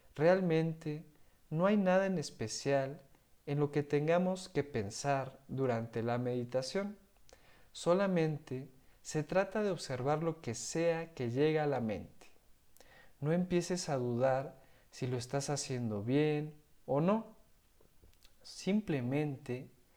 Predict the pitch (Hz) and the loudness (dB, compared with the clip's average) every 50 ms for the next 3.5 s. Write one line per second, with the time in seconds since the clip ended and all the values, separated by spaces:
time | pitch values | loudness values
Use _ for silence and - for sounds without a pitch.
0 | - - _ _ _ _ _ - 127 123 135 131 131 - 170 180 185 185 - 180 | -20 -20 _ _ _ _ _ -8 -4 -2 -2 -2 0 2 0 0 0 0 -2 -2
1 | 160 143 131 127 127 139 147 151 143 139 127 - 95 - - - - - - - | -2 -2 -2 0 2 4 4 4 2 0 -2 -4 -4 -4 -6 -10 -16 -20 -20 -20
2 | - _ _ _ _ _ _ _ - - - _ _ _ _ _ 147 160 180 180 | -20 _ _ _ _ _ _ _ -20 -20 -20 _ _ _ _ _ 2 2 2 2
3 | - - - - 151 156 165 196 - | -2 -8 -6 -4 -2 -2 -2 -6 -10